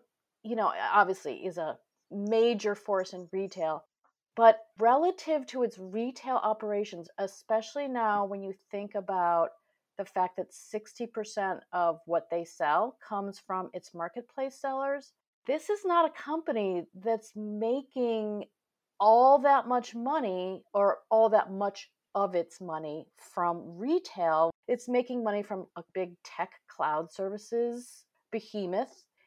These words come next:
It's making money from those sellers from that marketplace. They're making advertising money and services money, shipping.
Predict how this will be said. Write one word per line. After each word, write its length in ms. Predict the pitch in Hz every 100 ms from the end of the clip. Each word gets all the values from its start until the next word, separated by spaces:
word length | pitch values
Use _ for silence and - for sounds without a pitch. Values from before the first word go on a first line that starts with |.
| -
It's 200 | 220 -
making 360 | 220 214 220
money 240 | 208 208 208
from 560 | - 220 208 196 196 190 _ _ _ -
those 480 | 170 208 202 202
sellers 920 | - - 226 233 196 165 202 233 - _ -
from 160 | 220
that 140 | 196 175
marketplace. 580 | 226 233 220 170 196
They're 140 | - 196
making 360 | 190 185 170 -
advertising 800 | 185 190 208 208 214 214 208 208
money 380 | 208 208 208 214
and 380 | - 165 160 151 _
services 720 | - 202 185 196 202 214 202
money, 360 | 208 214 214
shipping. 800 | 208 - - 202 - 214 214 220